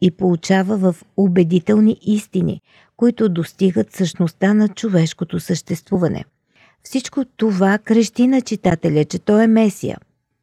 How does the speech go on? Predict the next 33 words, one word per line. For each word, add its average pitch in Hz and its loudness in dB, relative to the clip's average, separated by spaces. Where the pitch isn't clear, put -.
Христос, 185 0
когато 220 2
еврейският 226 2
народ 202 4
отдавна 190 2
е 196 2
очаквал. 185 -2
Въпреки 262 0
това, 180 0
чак 247 -2
в - -18
средата 214 0
на 196 2
книгата 220 2
човек, 196 -2
който 220 2
не 185 4
е 233 2
обладан 185 2
от 156 0
демони, 185 2
правилно 247 2
заявява 214 2
кой 240 2
е 233 0
той, 240 2
като 165 -2
по 175 -6
този 208 0
начин 240 0
отговаря 185 2
на 196 4
въпроса 185 -2